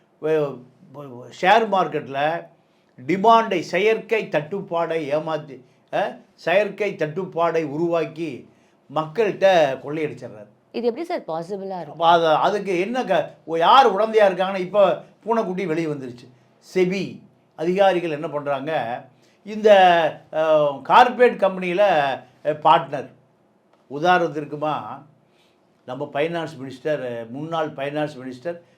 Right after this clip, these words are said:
Speaker 1: ப. சி-, சிதம்பரம்.
Speaker 2: ம்.
Speaker 1: ப.
Speaker 2: சிதம்பரம், ஆமா.
Speaker 1: இந்தியாவினுடைய ஃபைனான்ஸ் மினிஸ்டர் இருந்தாரு. இவரு ஷேர் மார்க்கெட்ல நீங்க வெ-, வெ-, சிறையில பிடிச்சு போட்டாங்கல்ல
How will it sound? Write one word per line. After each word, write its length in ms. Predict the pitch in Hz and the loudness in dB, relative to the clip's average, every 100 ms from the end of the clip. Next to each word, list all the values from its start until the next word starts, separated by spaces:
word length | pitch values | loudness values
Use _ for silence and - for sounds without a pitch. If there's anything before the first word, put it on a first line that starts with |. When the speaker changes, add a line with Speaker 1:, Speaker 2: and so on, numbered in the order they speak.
| _ | _
Speaker 1:
ப. 220 | - 143 160 | -2 0 0
சி-, 400 | - 131 120 120 | -4 -12 -12 -16
சிதம்பரம். 520 | - 175 156 117 110 | -8 -8 -6 -12 -14
Speaker 2:
ம். 220 | 196 170 160 _ _ | -16 -18 -18 _ _
Speaker 1:
ப. 340 | 175 220 - - _ | 8 8 6 -2 _
Speaker 2:
சிதம்பரம், 420 | - 254 226 190 | -12 -10 -10 -10
ஆமா. 40 | - | -8
Speaker 1:
இந்தியாவினுடைய 540 | 202 208 196 190 170 214 | -4 2 2 2 -2 -4
ஃபைனான்ஸ் 540 | 196 190 196 196 151 | -2 -2 -2 -4 -8
மினிஸ்டர் 320 | 160 151 170 | -14 -8 -6
இருந்தாரு. 360 | 139 127 117 117 _ _ _ - | -6 -8 -10 -12 _ _ _ -12
இவரு 380 | 175 214 202 156 165 180 185 185 - _ _ _ _ - | -2 2 2 2 0 -2 -4 -8 -16 _ _ _ _ 0
ஷேர் 260 | 208 240 233 | 4 4 4
மார்க்கெட்ல 600 | 214 180 170 151 151 - _ _ _ | 0 0 -4 -2 -4 -4 _ _ _
நீங்க 220 | - 165 156 | -16 -4 -4
வெ-, 80 | 139 | -4
வெ-, 540 | 143 131 135 123 120 - | -10 -12 -14 -14 -12 -2
சிறையில 280 | 196 226 | 0 0
பிடிச்சு 240 | 202 180 175 | -2 -8 -6
போட்டாங்கல்ல 640 | 175 175 165 160 165 147 | -6 -4 -4 -4 -4 -4